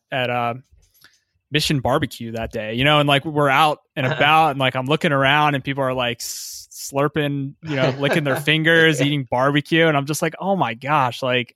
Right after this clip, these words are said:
Speaker 1: I got, I gotta get outta here."
Speaker 2: Yeah.
Speaker 1: Like, you know, like, I, I, 'cause I've been following this for a while.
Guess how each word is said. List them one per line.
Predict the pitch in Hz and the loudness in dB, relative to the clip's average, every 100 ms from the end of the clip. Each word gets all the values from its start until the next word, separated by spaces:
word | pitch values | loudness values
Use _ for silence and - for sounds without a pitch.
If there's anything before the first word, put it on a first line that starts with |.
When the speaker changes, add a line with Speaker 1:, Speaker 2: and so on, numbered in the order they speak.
| - | -4
Speaker 1:
I | 151 | -4
got, | 185 - | -2 -2
I | 151 | 0
gotta | 196 143 | 2 2
get | 117 | 0
outta | 127 208 | 0 0
here." | 143 120 107 | -2 -6 0
Speaker 2:
Yeah. | 113 | 2
Speaker 1:
Like, | 117 - _ _ _ _ _ _ 143 | 2 -2 _ _ _ _ _ _ -4
you | |
know, | 143 143 139 | 0 2 2
like, | 127 123 _ - | 0 -2 _ -2
I, | 139 160 | 0 0
I, | 143 | -4
'cause | 135 156 | 0 2
I've | 165 | 2
been | 156 | 0
following | 139 131 127 | 0 0 -2
this | 120 | -8
for | - 117 | -8 -6
a | |
while. | 117 127 127 123 | -4 -4 -4 -6